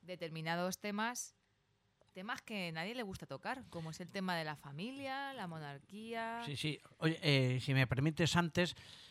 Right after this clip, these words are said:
Speaker 2: hacer una pequeña acotación, y es que, por ejemplo, en, en La Favorita, a mí que me gusta Händel, aparece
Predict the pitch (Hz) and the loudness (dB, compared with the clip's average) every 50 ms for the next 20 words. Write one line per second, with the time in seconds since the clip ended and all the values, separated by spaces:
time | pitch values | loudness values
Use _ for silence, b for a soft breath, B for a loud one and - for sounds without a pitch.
0 | B B _ - 120 120 - - 143 143 143 151 147 147 135 - 143 - - 143 | B B _ 0 0 0 2 4 4 4 6 6 6 4 4 4 2 2 2 4
1 | 143 143 139 131 127 117 104 - _ - - 135 - 127 120 - 117 - - 156 | 6 8 8 8 8 6 2 -4 _ 0 0 2 4 4 4 4 2 4 6 6
2 | 151 131 117 - - 120 127 139 143 - - - 156 143 120 - 143 139 135 - | 6 6 4 2 0 2 4 4 4 2 2 2 0 0 4 4 4 4 4 4
3 | 151 147 139 - - 156 165 170 - - - 143 123 123 123 123 120 117 113 110 | 2 2 2 0 0 0 0 0 -2 -4 -4 -2 0 0 2 2 0 0 0 -2
4 | 110 - - 120 120 110 101 - 113 107 110 127 147 139 - 135 - - - - | -2 -4 -4 -2 0 0 0 2 2 6 8 8 8 6 4 2 0 -2 -4 -4
5 | - 123 127 - 147 131 131 123 131 - - - 123 113 117 - 139 135 131 123 | -2 -2 0 2 4 4 6 6 6 6 4 -2 -8 -6 -4 -2 -2 0 0 0
6 | 127 143 139 - - b b b b b b b b b _ - 117 - 117 120 | 0 -2 -4 -8 -14 b b b b b b b b b _ -4 0 2 4 4
7 | 131 - - 143 143 156 - | 4 4 4 2 2 2 0